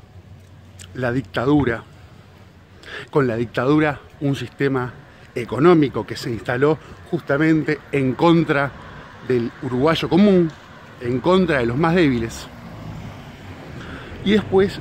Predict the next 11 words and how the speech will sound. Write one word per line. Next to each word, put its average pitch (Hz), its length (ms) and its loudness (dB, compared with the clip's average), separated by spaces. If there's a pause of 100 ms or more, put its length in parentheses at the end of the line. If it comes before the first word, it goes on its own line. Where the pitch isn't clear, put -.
(140)
vinieron 151 460 4
los 135 120 0
diferentes 175 800 0
gobiernos 151 580 4
democráticos 139 920 -2 (880)
a 160 100 2
instalar 170 540 2 (2500)
toda 262 180 4
una 220 140 6
economía 165 520 6
neoliberal 123 680 2